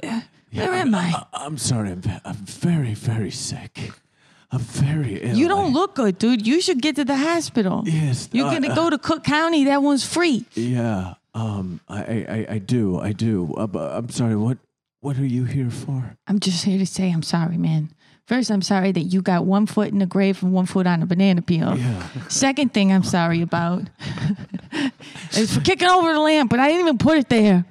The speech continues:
Speaker 2: What?
Speaker 1: I'm a cow. I was just gonna eat some hay and hit the hay. You know what I mean? And the next thing I know, I burned down a whole goddamn city. I'm just so sorry.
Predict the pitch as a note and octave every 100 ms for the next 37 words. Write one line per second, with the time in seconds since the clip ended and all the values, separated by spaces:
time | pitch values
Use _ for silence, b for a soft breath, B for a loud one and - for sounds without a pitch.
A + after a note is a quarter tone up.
0 | - A#2+ - - A3+ A3+ - C#4+ C4+ B3+
1 | G#3 F#3 A3+ G#3+ G3+ G3+ B3 A#3+ - B3
2 | - D4+ C#4+ - A#3+ F#3+ G#3 B3 B3 A#3+
3 | F3 D#3+ B B B B B - C#4+ F3+
4 | D#3+ - - G3+ G3 A#3 C4+ F4 C#4+ A3
5 | G#3 G#3 A#3+ A#3 B3+ A3+ A3+ A3+ G3+ A3+
6 | A#3 A3 G#3 G3+ A3+ G3+ F#3 E3+ - D#3
7 | - - - - - - B B B B
8 | - D4+ B3+ A#3 G#3+ - C4+ - G#3+ C#4+
9 | D4+ C#4+